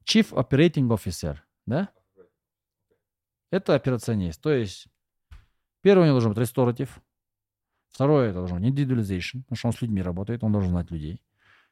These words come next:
Achiever, результаты. Для операционной деятельности всё равно это результаты. Конечно, смотря какая деятельность. Четвёртый – это arranger, пятый – это analytical, шесть – это learner, семь – это activator, восемь – это relator,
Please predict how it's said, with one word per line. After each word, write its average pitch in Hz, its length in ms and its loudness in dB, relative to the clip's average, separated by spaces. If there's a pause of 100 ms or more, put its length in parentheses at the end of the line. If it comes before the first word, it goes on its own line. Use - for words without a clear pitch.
Achiever, 127 460 0 (680)
результаты. 98 600 -6 (1400)
Для 104 80 -4
операционной 117 340 -2
деятельности 190 180 -2
всё 170 60 -4
равно 151 120 2
это 101 80 -2
результаты. 101 400 -6 (420)
Конечно, 202 320 6
смотря 160 180 2
какая 196 280 2
деятельность. 113 400 -2
Четвёртый – - 360 -2
это 151 140 4
arranger, 135 300 2 (540)
пятый – 139 240 2
это 123 100 2
analytical, 127 580 2 (540)
шесть – 147 260 -2
это 107 220 -8
learner, 131 520 0
семь – 120 240 0
это 110 140 0
activator, 156 560 0 (640)
восемь – 117 320 0
это 101 140 -2
relator, 156 500 2